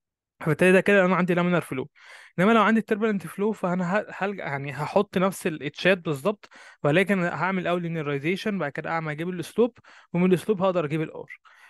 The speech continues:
آه، فده يعني طريقتين للحل، ان انا عندي لو لامينار فلو او تربلنت فلو. وبرضه لو هو في سؤال جاب لي قيمه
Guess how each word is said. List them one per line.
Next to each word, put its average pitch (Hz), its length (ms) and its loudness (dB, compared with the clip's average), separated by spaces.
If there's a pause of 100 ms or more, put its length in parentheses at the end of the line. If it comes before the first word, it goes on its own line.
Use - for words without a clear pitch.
(260)
آه، 143 540 0
فده 151 300 -2
يعني 196 640 -2
طريقتين 175 640 -2
للحل، 160 540 -4
ان 151 60 -8
انا 165 100 -4
عندي 165 260 -4
لو 143 160 -2
لامينار 165 300 -4
فلو 156 320 -4
او 139 100 -4
تربلنت 170 420 -6
فلو. 202 280 -4 (420)
وبرضه 175 360 4
لو 185 80 6
هو 185 160 2
في 185 140 -8
سؤال 180 440 -6
جاب 180 180 0
لي 190 220 -6
قيمه 185 320 -2